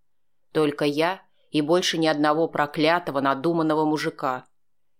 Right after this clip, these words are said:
Чайка и девственница. Охренеть! Такое мне даже в голову не приходило.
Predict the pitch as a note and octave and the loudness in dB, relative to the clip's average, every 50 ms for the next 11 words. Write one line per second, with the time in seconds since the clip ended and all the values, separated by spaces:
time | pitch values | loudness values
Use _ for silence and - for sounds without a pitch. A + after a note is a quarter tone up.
0 | _ _ _ - - - E3+ D#3+ D#3+ D#3+ D3 - C#3+ C3+ - - D3+ D3 C#3 C#3 | _ _ _ -6 -4 0 2 2 2 0 -2 -4 -8 -8 -8 -8 -8 -6 -4 0
1 | D#3 E3 F#3+ F#3 - - D#3 D3 C#3 B2+ - - - - - - _ _ _ _ | 0 0 0 0 -4 -8 -6 -6 -6 -6 -6 -8 -10 -12 -12 -16 _ _ _ _
2 | _ _ _ _ _ _ _ _ _ _ - - C#3 D#3+ - - - D#3+ D#3+ D#3 | _ _ _ _ _ _ _ _ _ _ -6 -4 -2 -2 -2 -2 -2 0 0 2
3 | D#3 D3+ C3+ C3 B2 B2 - - - - _ _ _ _ _ _ _ - - C#3+ | 2 2 0 0 -2 -4 -8 -10 -18 -20 _ _ _ _ _ _ _ -4 -2 -2
4 | C#3 - D3+ D3+ D3 D#3 D3+ C#3+ D3 D3 D3 D#3 C#3+ C#3+ D3+ E3 F#3+ G3 E3+ C#3+ | 0 0 0 0 2 2 2 2 2 0 0 -2 -4 0 2 2 2 2 2 0
5 | C#3+ C3+ C3 - C#3+ C#3 - - C3 B2 B2+ C3 C3 C3 C3 B2+ C3+ | -2 -4 -4 -4 -6 -6 -4 -6 -6 -6 -6 -8 -10 -10 -10 -10 -12